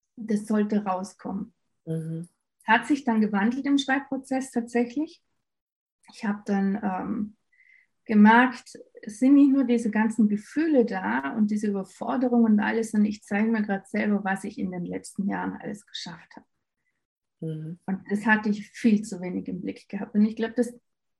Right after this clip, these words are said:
Speaker 1: ist grundsätzlich so, dass wir viel schneller sehen, was alles nicht geklappt hat,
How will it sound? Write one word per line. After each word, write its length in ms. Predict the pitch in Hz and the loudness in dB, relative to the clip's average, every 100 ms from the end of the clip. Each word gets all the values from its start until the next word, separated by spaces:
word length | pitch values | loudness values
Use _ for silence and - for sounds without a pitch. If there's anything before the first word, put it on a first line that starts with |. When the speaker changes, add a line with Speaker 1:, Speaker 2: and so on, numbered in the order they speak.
| _ | _
Speaker 1:
ist 180 | 220 - | -6 -4
grundsätzlich 680 | 254 311 320 269 247 214 | -2 -2 0 -2 -2 -4
so, 100 | - 202 | -2 0
dass 220 | 214 202 | 0 0
wir 140 | 196 | -4
viel 340 | - - 302 294 | -2 0 0 0
schneller 460 | - 226 220 214 | 2 2 4 4
sehen, 340 | 208 208 214 202 | 2 4 4 2
was 220 | 196 - | -4 -6
alles 300 | 180 185 233 | -8 -2 2
nicht 260 | 320 - _ _ | 2 0 _ _
geklappt 340 | 202 180 - | -4 -4 -2
hat, 180 | 262 277 | -4 -4